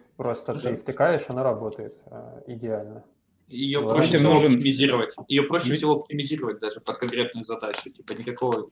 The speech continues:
Speaker 2: головника.
Speaker 3: Людям нужен бандл. Э, собственно, поэтому многие, как тут обсуждалось, сидят на маках, правильно? Не-, несмотря на то, что это,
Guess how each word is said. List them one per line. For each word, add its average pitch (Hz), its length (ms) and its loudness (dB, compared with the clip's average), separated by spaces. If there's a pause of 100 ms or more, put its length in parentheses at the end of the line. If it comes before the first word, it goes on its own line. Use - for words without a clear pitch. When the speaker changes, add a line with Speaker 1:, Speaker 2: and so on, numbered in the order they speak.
(120)
Speaker 2:
головника. 120 500 -6 (600)
Speaker 3:
Людям 160 260 4
нужен 139 300 6
бандл. 107 400 6 (260)
Э, 95 360 -8 (200)
собственно, - 400 2
поэтому 120 880 4 (460)
многие, 104 640 -4
как - 240 -8
тут 101 240 -16 (200)
обсуждалось, 113 500 -2
сидят 107 200 -2
на 98 100 0
маках, 87 440 -8
правильно? 107 360 -6
Не-, 90 280 -10
несмотря 101 460 -2
на 95 80 -2
то, 120 100 0
что 101 200 -2
это, 90 280 -10